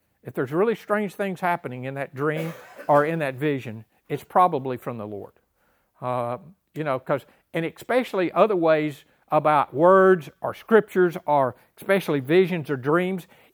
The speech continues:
if it is something you would have never thought of. I had one the other day for a lady, and I took a long time, but I had, anyway, I was in the library,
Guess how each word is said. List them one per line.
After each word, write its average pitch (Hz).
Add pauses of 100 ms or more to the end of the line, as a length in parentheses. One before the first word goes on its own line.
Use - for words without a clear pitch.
if 160
it 269
is 233
something 226
you 226
would 175
have 131
never 226
thought 220
of. 107 (320)
I 226
had 233
one 208
the 175
other 170
day 165
for 139
a 123
lady, 135
and 123
I 147
took -
a 190
long 175
time, 175
but 156
I 151
had, 202 (380)
anyway, 180
I 214
was 190
in 190
the 180
library, 170